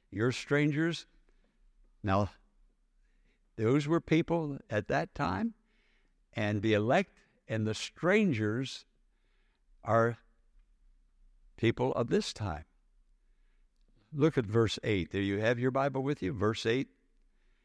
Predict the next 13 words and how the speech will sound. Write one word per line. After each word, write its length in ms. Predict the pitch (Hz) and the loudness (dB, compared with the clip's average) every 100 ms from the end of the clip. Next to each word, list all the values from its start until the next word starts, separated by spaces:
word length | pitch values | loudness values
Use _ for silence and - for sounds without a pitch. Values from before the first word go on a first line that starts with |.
| _ _ | _ _
"Though 340 | 104 95 131 160 | -12 0 2 4
you 300 | 147 170 160 | 2 2 2
have 600 | 143 151 147 139 117 113 | 2 4 4 0 -4 -10
not 520 | 123 104 107 170 233 - | -6 -2 2 2 2 -2
seen 380 | - 147 117 | 0 0 0
him." 260 | 104 110 80 - | -2 -6 -6 -2
Now 260 | 165 202 | 2 2
he, 120 | 180 151 - | 0 -4 -6
he's 220 | - 185 | -4 -2
talking 420 | - 240 226 202 185 | 0 0 2 0 0
directly 480 | 190 220 226 214 208 | 2 2 2 0 0
to 160 | 202 | 0
you. 720 | 220 233 311 311 247 139 107 | 2 2 2 2 0 -2 -4